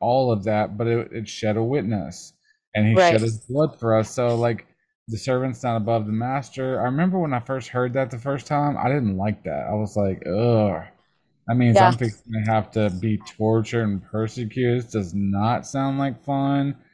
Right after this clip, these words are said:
Speaker 1: But with, if you have a personal relationship with the Lord and you're just not following rules, um, the joy of the Lord is your strength. I mean, no matter what you go through, you can be happy, drunk on the Lord, just,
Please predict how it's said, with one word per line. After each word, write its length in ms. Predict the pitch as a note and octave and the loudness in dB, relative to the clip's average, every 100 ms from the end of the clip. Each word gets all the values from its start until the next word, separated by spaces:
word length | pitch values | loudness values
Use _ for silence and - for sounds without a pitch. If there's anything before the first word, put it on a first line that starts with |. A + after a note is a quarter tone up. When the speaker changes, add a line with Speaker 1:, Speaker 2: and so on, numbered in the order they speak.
| _ _ - | _ _ -10
Speaker 1:
But 440 | A#2+ C#3 C3+ B2+ - | 0 4 4 2 -2
with, 260 | C3+ A#2 | -2 -2
if 220 | A#2 A#2 | -2 -4
you 100 | C3+ C#3+ | -2 0
have 140 | C3 | 0
a 60 | A#2 | -2
personal 640 | - C3+ D#3+ - E3+ D#3+ | -4 -2 -2 0 -2 0
relationship 560 | D3+ C#3+ D3+ E3 C#3+ D#3 | 0 0 0 -4 -6 -4
with 100 | E3 | -2
the 80 | G#3 | 0
Lord 340 | E3+ A#2 A2+ | 2 4 4
and 60 | A#2 | 2
you're 220 | A#2 A#2 | 0 -2
just 160 | A#2 | -4
not 240 | C3+ E2+ - | -6 -6 -4
following 440 | A2+ A2+ C3 D#3+ | -2 0 0 -2
rules, 520 | D3+ A2 G2 G2+ G#2 - _ _ _ _ - | 0 2 2 0 -4 -14 _ _ _ _ -2
um, 540 | B2 B2 A2+ G#2+ G#2 - | 2 4 4 2 -2 -6
the 140 | B2 B2 | -6 -6
joy 320 | A#2 D3+ G#3+ | -2 0 2
of 40 | |
the 60 | D3+ | 2
Lord 360 | G#2 A2 E3 | 2 0 0
is 160 | D#3+ G#2 | -2 -4
your 140 | G2 | -6
strength. 760 | F#2 - - B2 G#3 G#3 - - | -10 -12 -8 0 2 2 -2 -4
I 80 | B2 | 0
mean, 200 | B2 A#2+ | 2 2
no 120 | C#3+ | 2
matter 280 | F#3+ G3+ C3 | 2 0 0
what 360 | A2 D#3+ - | 0 0 -2
you 100 | G3 | -6
go 280 | C#3+ B2 D3+ | -2 0 0
through, 240 | F3 A3 | 0 -2
you 180 | F#3+ F#3+ | 0 0
can 200 | G#3+ F3 | 0 -2
be 200 | C#3 A#2 | -2 -4
happy, 540 | A2 B2+ E3 - A#2+ A2 | -2 -2 -2 -2 -2 -2
drunk 560 | G#2 G#2+ B2 F3 - | -4 -2 2 2 0
on 200 | G#2+ G#2 | -2 0
the 60 | G2+ | 0
Lord, 440 | F#2+ G2+ G2 F#2 | 0 0 0 -2
just, 460 | G#2 A#2+ G#2 - | -4 -4 -4 -8